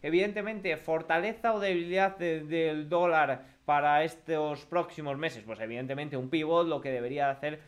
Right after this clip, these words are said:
sería debilitar al dólar, pero ojito, porque si se lo enfrentamos contra otras monedas, puede que otros bancos centrales, como ya han anunciado el boe o el Banco Central Europeo, que vayan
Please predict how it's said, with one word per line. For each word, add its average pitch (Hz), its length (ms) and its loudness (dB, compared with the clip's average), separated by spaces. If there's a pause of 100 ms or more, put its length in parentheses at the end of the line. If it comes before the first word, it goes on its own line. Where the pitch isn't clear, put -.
sería 151 400 0
debilitar 139 540 2
al 123 160 2
dólar, 156 300 2
pero 160 200 2
ojito, 226 500 -4 (240)
porque 160 320 -2
si 165 220 -8
se 156 260 -2
lo 156 100 0
enfrentamos 160 560 -2
contra 143 440 -4 (180)
otras 185 260 0
monedas, 196 460 0
puede 202 260 -2
que 202 80 -6
otros 180 220 -4
bancos 175 300 -4
centrales, 190 460 -2
como 139 180 -8
ya 151 120 0
han 160 60 -4
anunciado 151 500 -2
el 135 80 -2
boe 185 260 2
o 143 120 0
el 143 80 -8
Banco 156 240 -8
Central 151 260 -2
Europeo, 151 300 -2
que 147 100 -6
vayan 156 380 0